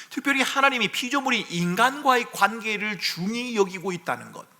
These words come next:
그 사실들을 우리에게 보여주고 있습니다. 삶에서 혼란과 어려움을 겪는 한 성도가 이렇게 말합니다. "하나님이 나를 만드시고는 그 이후의 삶은 내게 그냥 맡겨두신 것 같습니다.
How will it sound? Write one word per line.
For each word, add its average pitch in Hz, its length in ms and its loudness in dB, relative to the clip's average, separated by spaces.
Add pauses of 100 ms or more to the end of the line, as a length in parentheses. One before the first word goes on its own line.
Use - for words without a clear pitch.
(920)
그 - 120 -8
사실들을 147 500 -4
우리에게 123 300 -8
보여주고 107 460 -12
있습니다. - 400 -16 (720)
삶에서 160 460 0
혼란과 160 400 2
어려움을 151 300 0
겪는 143 280 -6
한 151 200 -6
성도가 147 500 -2
이렇게 160 360 -6
말합니다. 113 520 -8
"하나님이 190 420 0
나를 170 280 4
만드시고는 143 720 0
그 185 160 -4
이후의 196 380 -2
삶은 151 420 0 (300)
내게 156 280 -4
그냥 175 340 -2
맡겨두신 165 680 -2
것 135 240 -8
같습니다. - 640 -10